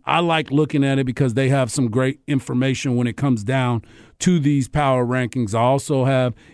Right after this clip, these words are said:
M L B and some other sources that I go to to get some of the information that I either agree with or don't agree with.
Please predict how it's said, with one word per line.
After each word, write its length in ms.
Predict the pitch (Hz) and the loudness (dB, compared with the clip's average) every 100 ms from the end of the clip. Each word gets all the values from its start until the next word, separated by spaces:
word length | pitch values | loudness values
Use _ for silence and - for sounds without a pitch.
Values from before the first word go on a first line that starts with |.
| - | 0
M 160 | 127 | 2
L 180 | 117 101 | 2 -2
B 360 | 101 147 143 135 | 2 2 4 0
and 140 | 120 | -4
some 180 | - 123 | -2 0
other 220 | 127 120 | 0 0
sources 480 | - 135 120 131 101 | -2 -2 -2 -4 -2
that 120 | 120 | 0
I 140 | 120 131 | 0 0
go 220 | 120 120 | 2 0
to 320 | - 135 120 113 - - - | 0 0 0 -2 -12 -14 -2
to 140 | 143 | 0
get 260 | 123 139 - | 2 -2 0
some 240 | 156 139 | 0 0
of 80 | 127 | -2
the 100 | 120 | -2
information 720 | 131 107 131 127 127 - 127 | -2 -2 0 2 0 -2 -2
that 140 | 123 127 | 0 0
I 220 | 131 120 - - | 0 -2 -6 -4
either 300 | 143 156 160 | 0 2 0
agree 280 | 143 131 156 | 0 0 0
with 260 | 143 147 143 | 0 -2 -2
or 80 | 120 | -6
don't 360 | 104 151 139 | -2 0 0
agree 300 | 113 117 113 | -2 -2 0
with. 360 | 107 117 110 | 0 0 -2